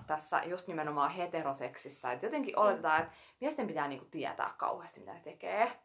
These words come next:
Speaker 2: Mm-hmm.
Speaker 1: Tai joten, ainakin niinku tosi monilla miehillä, varsinkin nuorilla miehillä on semmonen kela, että okei, toi muikkeli nyt olettaa, että mä hoidan tän homman kotiin.
Speaker 2: Mm.
Speaker 1: Ja jotenkin, että mun pitää olla itse varma semmonen kunnon panomies, joka vaan ottaa ja tulee
Speaker 2: Mm.
Speaker 1: ja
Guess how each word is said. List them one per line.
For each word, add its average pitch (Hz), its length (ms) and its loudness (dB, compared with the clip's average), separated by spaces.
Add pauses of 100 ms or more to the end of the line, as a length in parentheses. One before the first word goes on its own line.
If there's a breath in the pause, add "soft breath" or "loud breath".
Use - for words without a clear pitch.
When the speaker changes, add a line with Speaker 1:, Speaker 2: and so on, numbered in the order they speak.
(140)
Speaker 2:
Mm-hmm. 240 200 2
Speaker 1:
Tai 185 120 4
joten, 247 280 2
ainakin 269 340 2
niinku 214 200 0
tosi 220 240 2
monilla 196 320 0
miehillä, 190 360 2
varsinkin 202 340 0
nuorilla 170 420 6
miehillä 143 380 0
on 151 80 0
semmonen 151 400 -4
kela, 165 320 4
että - 160 -4
okei, 196 400 2 (240 loud breath)
toi 240 380 10 (260 loud breath)
muikkeli 269 400 6
nyt 208 180 2
olettaa, 185 580 8
että - 400 4
mä 175 280 2 (200)
hoidan 190 360 12
tän 160 140 4
homman 170 480 4
kotiin. 160 680 2
Speaker 2:
Mm. 254 320 8
Speaker 1:
Ja 202 60 2
jotenkin, 180 320 6
että 190 120 -2
mun 185 60 0
pitää 165 160 4
olla 165 180 6
itse 208 380 0
varma 185 320 4
semmonen 156 400 -4
kunnon 170 580 2
panomies, 165 540 4
joka 156 220 4
vaan 151 220 8
ottaa 156 560 6
ja 147 100 2
tulee 165 400 4
Speaker 2:
Mm. 147 60 2
Speaker 1:
ja - 80 2